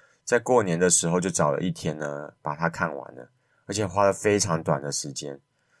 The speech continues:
就直接整本书整个看完。哦，因为就是我前面提到的嘛，光文老师呢，他说故事的能力很好，所以会让你一个故事接着一个故事继续看，然后读起来是非常的流畅。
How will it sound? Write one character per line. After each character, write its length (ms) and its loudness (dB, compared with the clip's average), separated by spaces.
就 100 -10
直 220 0
接 140 2
整 200 2
本 160 -2
书 240 -4
整 200 -8
个 80 -14
看 240 -4
完。 200 -10
哦， 180 -4
因 80 -6
为 280 -2
就 140 -2
是 180 2
我 200 4
前 160 -2
面 120 -2
提 160 -4
到 180 4
的 60 -2
嘛， 160 -8
光 200 4
文 80 2
老 160 4
师 200 -4
呢， 240 -2
他 200 -2
说 240 2
故 160 -2
事 140 2
的 60 0
能 180 -8
力 140 0
很 180 -14
好， 260 -8
所 180 -2
以 40 4
会 180 2
让 200 4
你 200 -10
一 100 -6
个 140 2
故 200 -2
事 200 2
接 220 2
着 180 2
一 100 -4
个 140 0
故 180 -4
事 140 -6
继 180 -2
续 160 -4
看， 280 -8
然 120 0
后 60 -2
读 180 -2
起 120 2
来 80 4
是 140 -4
非 180 -2
常 160 -4
的 60 -4
流 260 -8
畅。 280 -6